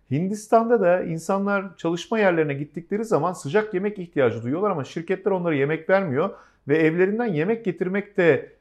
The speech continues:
zor olduğu için, çünkü o uzun çalışma saatlerinde onları sıcak tutamadıkları için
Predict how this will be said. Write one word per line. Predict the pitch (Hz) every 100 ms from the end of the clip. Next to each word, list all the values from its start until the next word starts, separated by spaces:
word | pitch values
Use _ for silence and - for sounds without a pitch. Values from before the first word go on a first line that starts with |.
| _
zor | 110 165
olduğu | 233 196 156 196
için, | 139 143 151
çünkü | 147 139 151 143
o | - 156
uzun | - 123 175
çalışma | 156 139 165
saatlerinde | 160 151 143 147 151
onları | 139 147 147
sıcak | 139 170 175
tutamadıkları | - 143 143 123 107
için | 104 240